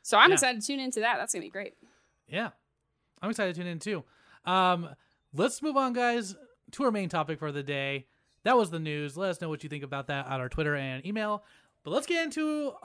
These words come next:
Speaker 2: our twisted fate that awaits us. The Legend of Zelda Majora's Mask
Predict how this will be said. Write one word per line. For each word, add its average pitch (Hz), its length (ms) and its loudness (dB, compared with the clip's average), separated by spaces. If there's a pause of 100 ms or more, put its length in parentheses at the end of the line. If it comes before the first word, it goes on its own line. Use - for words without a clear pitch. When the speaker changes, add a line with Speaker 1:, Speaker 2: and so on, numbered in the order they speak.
(340)
Speaker 2:
our 202 240 0
twisted 233 460 -8
fate 226 280 -6
that 165 100 -6
awaits 185 400 -2
us. - 420 -8 (720)
The 151 280 4
Legend 226 400 2
of 302 80 0
Zelda 185 460 4
Majora's 175 500 4
Mask 147 380 -2